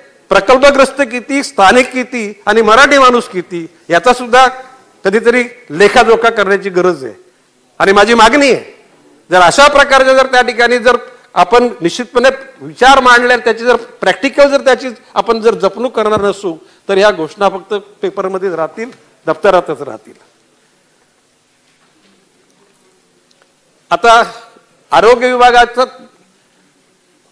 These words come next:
वीजमंत्री, राज्यमंत्री कुठेतरी आहेत का? बाब अशी आहे की नवी मुंबई हे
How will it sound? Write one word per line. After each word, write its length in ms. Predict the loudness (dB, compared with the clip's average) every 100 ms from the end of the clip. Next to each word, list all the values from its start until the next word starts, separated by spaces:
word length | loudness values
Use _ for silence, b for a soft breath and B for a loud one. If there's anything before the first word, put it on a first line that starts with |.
| _ _ _ _ _ _ _ _ _ -12
वीजमंत्री, 520 | -4 0 0 2 0 0
राज्यमंत्री 460 | 0 0 0 -2 -6
कुठेतरी 260 | -6 -2
आहेत 100 | -2 -4
का? 60 | -10 -14 _ _ _ _ _ _ _ _ _ _ _ _ _ _ _ _ _ _ _ _ _ _ _ _ _ _
बाब 260 | 0 2 4
अशी 220 | 0 -2
आहे 100 | -8
की 120 | -6
नवी 180 | -2 0
मुंबई 500 | 0 0 0 -2 -4 -10 _ _ _ _
हे 300 | 2 4 4